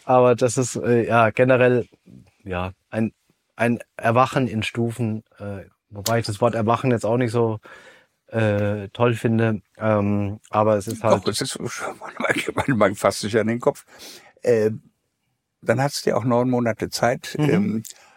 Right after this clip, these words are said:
Speaker 2: das mit dem <laughs> Rechtsstaatlichkeit, dass das nicht so ganz doll sein kann,
Speaker 1: Ja.
Speaker 2: das nimmt einen großen Teil in dem Buch an, der ist tatsächlich so, dass niemand mehr an den Rechtsstaat glauben <laughs> darf danach.
Speaker 1: <laughs> Ja.
Speaker 2: Und deshalb ist auch sehr gut, dass der Ralf Ludwig mit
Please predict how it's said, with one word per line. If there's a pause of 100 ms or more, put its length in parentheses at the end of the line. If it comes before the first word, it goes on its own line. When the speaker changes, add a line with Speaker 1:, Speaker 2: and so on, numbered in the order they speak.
(240)
Speaker 2:
das
mit
dem
<laughs>
Rechtsstaatlichkeit,
dass
das
nicht
so
ganz
doll
sein
kann,
Speaker 1:
Ja. (360)
Speaker 2:
das
nimmt
einen
großen
Teil
in
dem
Buch
an,
der
ist (600)
tatsächlich
so,
dass (160)
niemand
mehr
an
den
Rechtsstaat
glauben
<laughs>
darf
danach.
Speaker 1:
<laughs>
Ja. (460)
Speaker 2:
Und
deshalb
ist
auch
sehr
gut,
dass
der
Ralf
Ludwig
mit